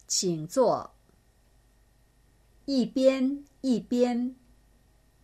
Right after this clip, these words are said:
赏。果汁儿、橙汁儿、可乐、雪碧、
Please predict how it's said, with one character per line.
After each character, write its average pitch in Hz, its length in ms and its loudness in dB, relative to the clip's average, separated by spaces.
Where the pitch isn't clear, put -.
赏。 143 720 -8
果 165 320 -2
汁 233 140 -2
儿、 240 340 0
橙 190 420 -2
汁 247 140 2
儿、 240 380 0
可 160 360 -4
乐、 196 440 2
雪 156 400 -4
碧、 220 400 -4